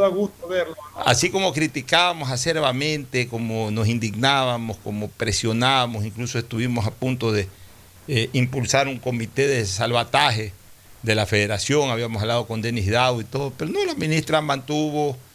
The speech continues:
Speaker 2: en el marco de la ley y los reglamentos la reestructuración de la Fede Guayas, logró reestructurar la Fede Guayas de alguna manera, le dio a este joven deportista y hoy dirigente de apellido Ibáñez la responsabilidad,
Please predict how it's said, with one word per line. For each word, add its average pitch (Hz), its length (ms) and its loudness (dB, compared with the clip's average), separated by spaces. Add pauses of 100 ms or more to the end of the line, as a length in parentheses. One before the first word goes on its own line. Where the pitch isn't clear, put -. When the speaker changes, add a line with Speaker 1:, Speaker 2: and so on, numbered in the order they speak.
(240)
Speaker 2:
en 113 100 2
el 120 100 4
marco 135 280 2
de 131 80 4
la 127 100 4
ley 139 240 2
y 131 60 2
los 123 140 0
reglamentos 120 800 -2 (540)
la 107 360 4
reestructuración 110 800 -2
de 131 60 0
la 117 100 2
Fede 110 220 -2
Guayas, 123 400 0
logró 110 340 0
reestructurar 120 640 -2
la 113 80 -2
Fede 110 240 0
Guayas 117 300 0
de 107 60 0
alguna 117 260 -2
manera, 139 400 -2
le 113 180 2
dio 117 220 2
a 123 60 4
este 110 220 -2
joven 117 380 0
deportista 104 800 -4 (340)
y 107 100 0
hoy 113 140 4
dirigente 107 720 0 (500)
de 120 100 2
apellido 113 340 2
Ibáñez 117 640 0
la 110 160 2
responsabilidad, 107 960 0